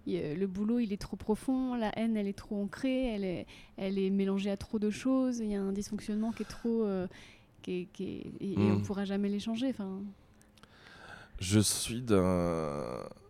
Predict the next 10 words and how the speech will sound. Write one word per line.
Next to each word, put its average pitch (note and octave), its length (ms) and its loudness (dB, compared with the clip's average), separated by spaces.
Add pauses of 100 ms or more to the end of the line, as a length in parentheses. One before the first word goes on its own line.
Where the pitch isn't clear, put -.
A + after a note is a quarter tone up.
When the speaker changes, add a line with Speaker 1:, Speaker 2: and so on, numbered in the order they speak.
(140)
Speaker 2:
d'un F#2+ 160 4
naturel G#2 340 2
optimiste. F#2 560 -2 (500)
Speaker 1:
<laughs> - 480 0
Même E4+ 200 6
en F4 60 -2
ce - 100 -10
moment. D#4+ 200 0 (160)
<laughs> F#4 60 12 (1900)
Speaker 2:
J'essaye A2+ 480 4